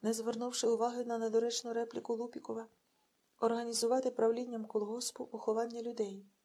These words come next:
"А конкретніше можна?" — дещо нервово спитав Биков.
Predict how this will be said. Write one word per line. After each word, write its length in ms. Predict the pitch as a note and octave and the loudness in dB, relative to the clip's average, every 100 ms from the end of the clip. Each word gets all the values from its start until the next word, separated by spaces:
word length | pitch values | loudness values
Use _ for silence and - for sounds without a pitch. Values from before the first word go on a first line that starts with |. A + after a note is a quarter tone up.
| _ _ _ _ _ _ _ _ - | _ _ _ _ _ _ _ _ -10
"А 140 | G3+ | -6
конкретніше 760 | G3+ G#3+ A3 A3+ A3 A3+ - G#3 | -2 -2 0 -2 -2 -2 0 0
можна?" — 480 | G#3+ B3+ B3+ G#3+ - _ | -2 -6 -8 -12 -12 _
дещо 360 | G#3 G#3 - G#3 | -4 -4 -2 -4
нервово 360 | G#3 G#3 G3+ | -4 -4 -4
спитав 360 | G3+ - G#3 G3+ | -6 -10 -6 -4
Биков. 400 | G3+ G3+ - | -4 -8 -8